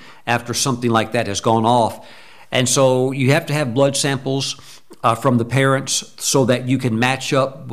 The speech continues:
uh, D N A, uh,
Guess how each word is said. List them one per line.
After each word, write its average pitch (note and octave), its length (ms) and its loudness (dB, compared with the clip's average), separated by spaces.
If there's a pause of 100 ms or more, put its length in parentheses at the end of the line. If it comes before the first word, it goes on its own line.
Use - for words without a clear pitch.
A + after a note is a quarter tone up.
(100)
uh, A#2 180 -2
D C#3 300 4
N C#3 100 4
A, C#3 340 0 (480)
uh, A#2 640 2